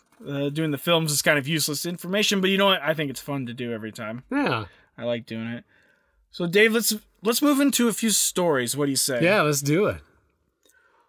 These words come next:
Speaker 1: Uh, and then we will end on some of your vampire lore that you brought
Speaker 2: Okay.
Speaker 1: for us, okay?
Speaker 2: Sounds
Speaker 1: So,
Speaker 2: good.
Speaker 1: this story comes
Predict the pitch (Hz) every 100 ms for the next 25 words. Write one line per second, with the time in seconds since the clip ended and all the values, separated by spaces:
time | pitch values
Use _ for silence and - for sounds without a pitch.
0 | _ - 135 143 165 185 220 202 208 196
1 | 196 185 175 170 170 147 170 185 170 135
2 | 147 151 147 - 156 127 131 120 123 131
3 | 120 - 117 110 104 104 107 107 101 101
4 | 156 143 147 175 180 - 131 151 156 -
5 | 156 147 139 123 120 123 139 285 - -
6 | - 127 117 113 123 - 147 151 151 -